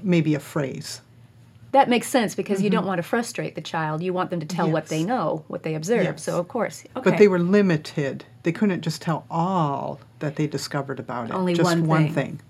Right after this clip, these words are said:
Speaker 2: Okay.
Speaker 1: Mm-hmm.
Speaker 2: That way, everybody has a chance to talk about how it feels.
Speaker 1: Yes.
Speaker 2: And then you'll go around again with the same object.
Speaker 1: Yes.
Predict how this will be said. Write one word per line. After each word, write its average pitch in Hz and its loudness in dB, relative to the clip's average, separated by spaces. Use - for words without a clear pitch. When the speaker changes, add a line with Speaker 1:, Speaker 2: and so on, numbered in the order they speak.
Speaker 2:
Okay. 165 -2
Speaker 1:
Mm-hmm. - -8
Speaker 2:
That 208 6
way, 180 6
everybody 185 2
has 170 -4
a 165 -4
chance 160 -4
to - -8
talk 160 -4
about 156 -2
how 170 -2
it - -6
feels. 160 -6
Speaker 1:
Yes. - -2
Speaker 2:
And 190 2
then 208 6
you'll 202 4
go 185 2
around 190 2
again 214 0
with 196 -6
the 165 -4
same 220 -2
object. 160 -4
Speaker 1:
Yes. - -2